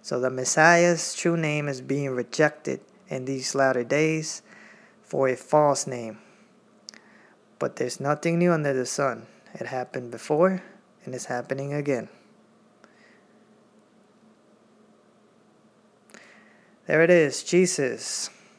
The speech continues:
This is the modern English name of the Messiah. Is it?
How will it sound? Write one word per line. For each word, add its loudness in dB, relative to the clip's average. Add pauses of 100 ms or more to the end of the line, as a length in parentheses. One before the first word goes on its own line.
(1900)
This -2
is -4
the -4
modern 0 (680)
English -4
name -10
of -12
the -6
Messiah. -6 (1600)
Is 0
it? -2